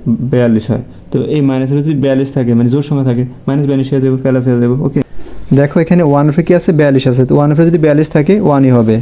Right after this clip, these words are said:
ওকে? আর ওয়ান এর উপরে যদি তোমার মনে করো এক লক্ষ পাওয়ার থাকে, তাহলে ওয়ানই হয়। এখন দেখো এখানে,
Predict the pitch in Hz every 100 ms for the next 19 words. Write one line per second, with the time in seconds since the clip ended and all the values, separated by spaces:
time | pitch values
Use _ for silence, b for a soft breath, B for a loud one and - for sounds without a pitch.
0 | - 151 196 131 B B B - 131 131
1 | 143 151 151 170 175 180 180 170 175 180
2 | 180 180 180 185 180 160 160 175 190 165
3 | 135 143 160 156 135 123 120 113 117 -
4 | - - - _ _ _ _ _ - -
5 | - - - - - - 143 147 120 113
6 | 120 127 143